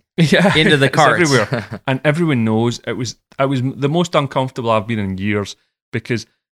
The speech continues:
Speaker 1: we're now trying to drive carts with the wee green towels and dry it off, but drive a cart with your back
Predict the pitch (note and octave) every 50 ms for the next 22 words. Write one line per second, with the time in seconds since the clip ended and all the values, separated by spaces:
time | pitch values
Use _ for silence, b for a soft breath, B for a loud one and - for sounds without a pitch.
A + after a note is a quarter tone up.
0 | - B2 C3 C#3+ D3 C#3+ C3 C3 - - C3+ A#2+ F2 A2 G#2 A#2+ A#2 A#2 A#2 A2
1 | - - - A#2+ A2+ G#2 G2 - - - - - _ _ - A#2 G#2+ A2 A2 B2+
2 | A#2+ A2 A#2 A#2 A2+ A2 - A#2+ A2+ A2 G#2+ A2 G#2+ G#2 G2+ G2 F2 G#2+ G#2 G#2
3 | G2+ F2+ - B2 A2+ G2 F#2+ G2 - _ _ _ _ _ _ _ _ _ _ _
4 | _ _ _ _ _ _ _ _ _ _ _ _ _ _ _ - C#3+ D3 - B2
5 | C#3+ C3+ D3+ C#3 C3 - - C#3 B2 B2 - - C3 A2 G2+ F#2 - A#2+ A2+ A#2
6 | C3 - - - - _